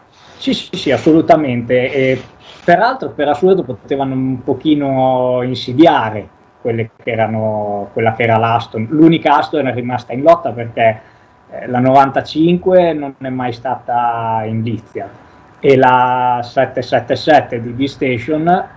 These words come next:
del, eh, dei due giapponesi, tra l'altro, che erano all'esordio, alle Man, mentre si era ben distinta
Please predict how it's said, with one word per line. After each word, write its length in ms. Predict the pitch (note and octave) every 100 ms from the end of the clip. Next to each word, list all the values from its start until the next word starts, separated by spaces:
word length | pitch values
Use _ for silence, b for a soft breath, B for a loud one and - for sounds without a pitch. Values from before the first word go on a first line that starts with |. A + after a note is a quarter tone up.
| -
del, 380 | - C3+ C3+ B2+
eh, 640 | B2 A#2 B2 B2 B2 B2 B2
dei 220 | C3+ C3+
due 160 | C#3+ F3+
giapponesi, 800 | F3+ - D#3+ D#3+ B2 A#2 A2+ B2
tra 140 | A#2+
l'altro, 500 | A#2+ G#2+ A2 A2 C3+
che 140 | C3
erano 220 | A2+ A2 G#2+
all'esordio, 640 | A#2 D3 E3 C3 - A2+
alle 120 | G#2+
Man, 440 | C#3+ A#2 A2+ B2 D#3+ - _ - _ -
mentre 340 | F#3+ C4 E3
si 120 | -
era 140 | C#3 C3
ben 240 | C3+ C3
distinta 960 | B2+ B2+ - C#3+ C3 A#2 A#2 A2 G#2+